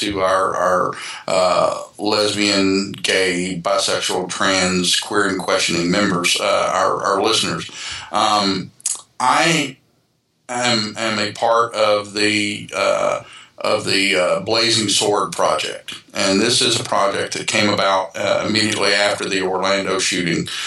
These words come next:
uh, in which, uh, gun owners and, and Second Amendment advocates, uh, have pledged that, uh, i-, if you are gay, lesbian, trans, whatever, and you would like to learn how to defend yourself,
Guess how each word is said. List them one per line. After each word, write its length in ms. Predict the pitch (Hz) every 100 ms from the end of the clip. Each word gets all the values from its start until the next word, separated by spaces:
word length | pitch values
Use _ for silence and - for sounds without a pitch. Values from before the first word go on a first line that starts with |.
| - -
uh, 360 | 90 92 85 85
in 160 | 104 101
which, 440 | 98 - - -
uh, 360 | 101 87 82 -
gun 200 | 117 113
owners 440 | 110 107 110 110
and, 200 | 98 98
and 160 | 95 95
Second 340 | 113 107 107
Amendment 360 | 101 101 98 95
advocates, 960 | 98 98 - 87 76 - - - - - -
uh, 560 | 98 92 92 85 85 - _ -
have 300 | 120 104 -
pledged 680 | 117 113 104 95 92 -
that, 420 | 110 104 104 - - - - -
uh, 400 | 101 95 90 -
i-, 20 | -
if 680 | 113 87 87 107 104 -
you 180 | 117 120
are 160 | 117 113
gay, 500 | 113 107 107 107 107 95
lesbian, 540 | 104 107 107 104 104
trans, 520 | 98 104 101 101 95
whatever, 500 | 98 107 104 98 95 - _ _ _ _ _ - -
and 120 | 110
you 120 | 104
would 140 | 120 107
like 220 | 104 104
to 100 | 104
learn 280 | 110 110 110
how 240 | 107 104 98
to 180 | 117
defend 460 | 110 - - 113 104
yourself, 1000 | 82 80 85 78 78 - - - -